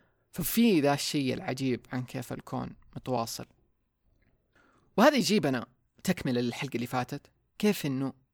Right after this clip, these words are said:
وعي الإنسان يقدر يأثر على نتائج التجربة.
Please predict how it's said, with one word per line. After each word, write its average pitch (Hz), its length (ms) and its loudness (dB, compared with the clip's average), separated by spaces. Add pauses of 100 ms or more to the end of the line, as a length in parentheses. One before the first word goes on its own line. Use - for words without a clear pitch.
(540)
وعي 151 380 4
الإنسان 135 560 -2
يقدر 139 300 -4
يأثر - 420 -6 (300)
على 127 280 0 (220)
نتائج 127 360 -4
التجربة. 123 560 -6